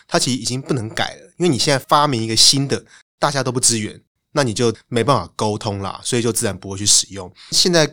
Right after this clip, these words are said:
大家就是开发很多新的机制去叠上去，<laughs> 例如说你要怎么去确认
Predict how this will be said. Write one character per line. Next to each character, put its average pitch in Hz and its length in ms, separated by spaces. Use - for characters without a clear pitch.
大 151 140
家 139 140
就 135 100
是 135 60
开 131 180
发 123 140
很 92 100
多 104 100
新 135 320
的 120 140
机 117 260
制 110 160
去 107 280
叠 101 220
上 110 220
去， 117 240
<laughs> - 240
例 185 120
如 147 120
说 143 260
你 117 100
要 147 100
怎 113 100
么 101 100
去 127 160
确 - 380
认 117 300